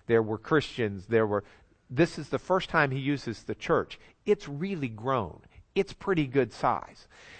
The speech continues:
There were in the church at Antioch prophets and teachers. There was Barnabas, there was Simeon, who was called Niger, there was Lucius of Cyrene, there was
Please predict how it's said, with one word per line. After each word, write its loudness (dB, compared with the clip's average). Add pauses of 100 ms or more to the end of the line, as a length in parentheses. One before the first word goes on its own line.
(160)
There 10
were 10
in 8
the 4
church 2
at 8
Antioch 6
prophets 4
and -2
teachers. -4
There 4
was 0
Barnabas, 2
there 2
was -2
Simeon, 2
who 0
was -4
called 6
Niger, 4 (240)
there 6
was 4
Lucius 2
of -4
Cyrene, 4
there 6
was 2